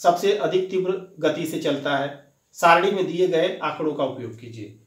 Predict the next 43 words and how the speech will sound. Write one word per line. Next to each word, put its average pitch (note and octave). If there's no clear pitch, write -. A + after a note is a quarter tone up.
तो G#3
अगर G#3
आप G#3+
सारणी G3
से G3+
देखें G3
तो F#3
केरोसिन F3+
का G3
अपवर्तनांक F#3
एक E3+
दशमलव E3+
चार F3
चार, G3+
तारपीन E3
के F#3
तेल F#3
का F#3+
एक D#3+
दशमलव D#3+
चार F#3
सात, G#3+
जल F3+
का G3
एक D#3+
दशमलव D#3+
तीन C#3+
तीन। G#2+
निर्वात F#3
में G3+
प्रकाश F#3
की G3
चाल F#3
होती F3+
है F#3
three F#3
into F3
ten E3+
power E3
eight F3+
meter F#3+
per G3+
second। A3